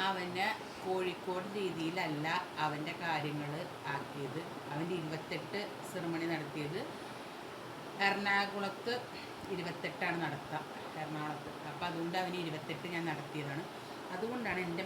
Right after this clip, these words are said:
മകന് ഞാനിവിടെ പൊട്ട് ഇടയ്ക്ക് കുത്തുന്നത്. അവിടെ ഇരുപത്തെട്ട് കഴിഞ്ഞ കുട്ടിക്ക് പൊട്ട് വെക്കാവുന്ന സിസ്റ്റമാണ്. ഇവിടെ ചോറൂണ് കഴിഞ്ഞിട്ടേ വെക്കാവൂ എന്നുള്ള സിസ്റ്റമാണ്.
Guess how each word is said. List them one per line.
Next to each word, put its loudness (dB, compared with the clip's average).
മകന് 0
ഞാനിവിടെ 0
പൊട്ട് -4
ഇടയ്ക്ക് -4
കുത്തുന്നത്. -2
അവിടെ 4
ഇരുപത്തെട്ട് 0
കഴിഞ്ഞ 0
കുട്ടിക്ക് -4
പൊട്ട് -2
വെക്കാവുന്ന 0
സിസ്റ്റമാണ്. -2
ഇവിടെ 0
ചോറൂണ് 0
കഴിഞ്ഞിട്ടേ 0
വെക്കാവൂ 0
എന്നുള്ള 0
സിസ്റ്റമാണ്. -4